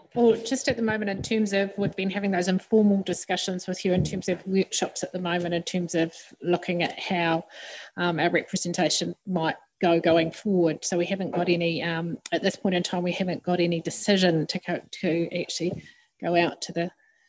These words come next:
community and do any pre-consultation on that at, the, at this particular point in time. Yeah,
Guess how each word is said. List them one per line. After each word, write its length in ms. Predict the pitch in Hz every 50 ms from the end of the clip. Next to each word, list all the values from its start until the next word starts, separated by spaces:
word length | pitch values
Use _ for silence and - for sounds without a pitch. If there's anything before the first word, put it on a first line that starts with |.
| _ _ _ _ _ _ -
community 460 | - 190 175 175 175 170 - - 170 170
and 80 | 170 165
do 120 | 175 170
any 160 | 170 170 160 - -
pre-consultation 1160 | - - 196 175 170 - - 185 - - - 165 - - - 175 170 170 - - - 170 180 - - _ _ _ _ _ _ _ _ _ _ _
on 180 | 185 180 180 170
that 160 | 170 160 165
at, 100 | 165 - _ _ _
the, 160 | 175 170 - - -
at 160 | 170 - - - _
this 260 | 185 175 - - - - -
particular 540 | - - - 202 - - - - - - -
point 300 | _ - 76 - - -
in 120 | - -
time. 320 | - - - - - 190 - _ _ _ - - - - _ _ _ _ _ _ _ _ -
Yeah, 240 | 190 180 160 - 170